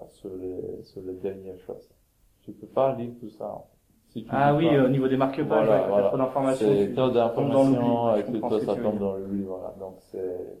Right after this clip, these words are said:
Speaker 1: ça, ça, c'est inutile dans ces cas.
Speaker 2: Bah donc pour moi l'idée c'était, euh, tu collectes les, tu,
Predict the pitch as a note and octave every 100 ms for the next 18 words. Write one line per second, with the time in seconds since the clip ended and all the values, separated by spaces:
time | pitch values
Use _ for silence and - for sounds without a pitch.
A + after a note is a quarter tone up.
0 | _ _ - G#2+ G2 - - G2 F#2+ -
1 | - _ _ _ _ _ _ A2 G2+ G2
2 | - G#2 - - - - - _ _ -
3 | - - - _ _ _ _ _ _ _
4 | _ _ _ _ _ _ _ _ _ _
5 | _ - - C3+ C3+ C#3+ C3+ C#3+ D#3 C3+
6 | D3+ B2 A#2+ B2+ B2+ A#2+ A#2 - - B2+
7 | B2 B2 A#2+ A#2+ A#2 A#2